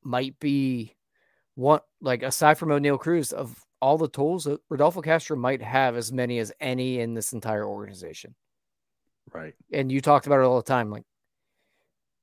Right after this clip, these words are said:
Speaker 1: the, the Pirates are afraid of talent because he's talented and they don't know what to do with him. At this point,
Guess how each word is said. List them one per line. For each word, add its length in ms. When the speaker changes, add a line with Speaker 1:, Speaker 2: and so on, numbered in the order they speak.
Speaker 1:
the, 120
the 80
Pirates 380
are 100
afraid 260
of 80
talent 360
because 320
he's 220
talented 520
and 140
they 60
don't 140
know 80
what 100
to 40
do 120
with 100
him. 120
At 180
this 200
point, 400